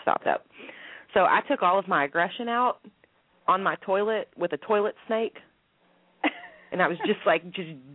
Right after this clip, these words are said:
like, jamming it in there as hard as I could 'cause I'm like, you know what, it's either the toilet or the kid.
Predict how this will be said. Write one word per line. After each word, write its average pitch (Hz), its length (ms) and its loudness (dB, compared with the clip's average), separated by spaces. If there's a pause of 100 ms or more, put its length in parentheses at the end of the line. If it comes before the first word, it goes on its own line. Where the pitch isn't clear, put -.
(440)
like, 160 360 0
jamming 196 380 2
it 175 60 0
in 180 140 0
there 160 180 2
as 175 80 -2
hard 170 220 2
as 165 80 -4
I 156 80 2
could 156 240 0
'cause - 100 -20
I'm 156 140 0
like, 139 240 2 (320)
you 170 80 -4
know 160 80 -2
what, 160 100 2
it's 151 140 -2
either 156 160 2
the 127 80 -10
toilet 156 320 2
or 131 80 0
the - 80 -10
kid. 127 260 -2